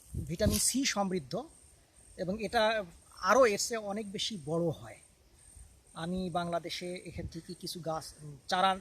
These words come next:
না, কিছু ফল নিয়ে গেছিলাম। সেই ফলের বীজ আমি দিয়েছিলাম চিটাগাং, আহ, ফরেস্ট্রিকে। আমি জানি না তারা কোনো প্রকারের গাছ তৈরি করতে পারে, পেরেছে কিনা। তবে আমাদের সোহরাওয়ার্দী উদ্যানে আমি হাঁটতে গিয়ে একটা বাওবার গাছ দেখেছি,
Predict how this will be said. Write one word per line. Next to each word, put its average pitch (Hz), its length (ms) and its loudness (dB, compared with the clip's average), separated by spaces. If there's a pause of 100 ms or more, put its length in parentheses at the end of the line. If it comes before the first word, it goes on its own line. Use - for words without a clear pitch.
(120)
না, 170 200 -8 (540)
কিছু 165 360 -6 (200)
ফল 170 200 0
নিয়ে 160 220 -4
গেছিলাম। 180 320 -6
সেই 170 200 -6
ফলের 170 300 -4
বীজ 156 360 -6
আমি 160 180 -4
দিয়েছিলাম 156 520 -6
চিটাগাং, 151 560 -6
আহ, 151 160 -8 (120)
ফরেস্ট্রিকে। 165 520 -4 (360)
আমি 226 140 2
জানি 233 220 8
না 254 120 4
তারা 214 260 2
কোনো 190 200 -8
প্রকারের 180 600 -6
গাছ 151 360 -10
তৈরি 175 180 -4
করতে 165 220 -10
পারে, 160 240 -4 (100)
পেরেছে 135 260 -4
কিনা। 143 240 -10 (500)
তবে 240 240 12 (920)
আমাদের 196 320 2
সোহরাওয়ার্দী 220 480 2
উদ্যানে 175 520 -4
আমি 165 180 -6
হাঁটতে 180 360 -4
গিয়ে 147 320 -4 (640)
একটা 156 200 -4
বাওবার 151 400 0
গাছ 147 240 -6
দেখেছি, - 400 -8